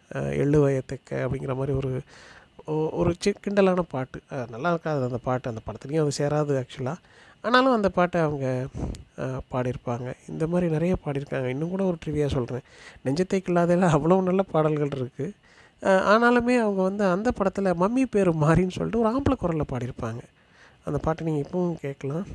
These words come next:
"மம்மி பேரு மாறி, ஆ, என், என் ஊரு வேளச்சேரி" அப்படின்னு ஒரு பாட்டு இருக்கு. அப்படியும் பாடியிருக்காங்க.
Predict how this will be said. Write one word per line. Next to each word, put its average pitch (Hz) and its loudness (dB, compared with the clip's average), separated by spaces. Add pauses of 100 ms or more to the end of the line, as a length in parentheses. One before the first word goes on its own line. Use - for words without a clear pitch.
(120)
"மம்மி 156 0
பேரு 147 0
மாறி, 143 -2 (420)
ஆ, - -6 (580)
என், 135 -2 (180)
என் 131 -2
ஊரு 143 4
வேளச்சேரி" 131 0
அப்படின்னு 123 -2
ஒரு 123 -4
பாட்டு 117 -8
இருக்கு. - -16 (400)
அப்படியும் 233 2
பாடியிருக்காங்க. 131 -2